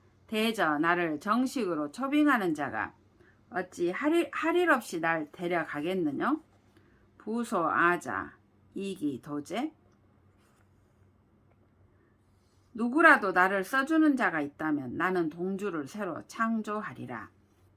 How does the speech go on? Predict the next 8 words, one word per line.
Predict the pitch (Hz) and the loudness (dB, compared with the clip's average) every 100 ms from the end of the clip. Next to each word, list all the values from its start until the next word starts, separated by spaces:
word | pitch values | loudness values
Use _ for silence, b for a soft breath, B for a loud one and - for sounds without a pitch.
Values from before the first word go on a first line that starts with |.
| - | -4
여유용 | 185 185 185 226 247 180 151 - | 0 2 0 -2 0 2 0 -4
아자, | - 156 147 151 127 - _ b b b b | -6 -4 -4 -6 -6 -10 _ b b b b
오 | - 214 202 | -2 0 0
기위 | - 185 180 165 - - | -2 -2 0 0 -2 -12
동주호. | - 165 156 135 131 139 120 - _ _ _ _ _ _ _ _ _ _ _ _ _ _ _ _ _ _ _ _ _ b b b b b - | -4 -2 -2 -4 -10 -10 -10 -12 _ _ _ _ _ _ _ _ _ _ _ _ _ _ _ _ _ _ _ _ _ b b b b b -6
자장 | 226 220 254 233 202 | 0 6 8 8 6
문인어 | 190 202 233 208 151 | 0 0 2 2 2
공자, | 147 165 165 151 120 98 | 0 -2 0 -2 -4 -4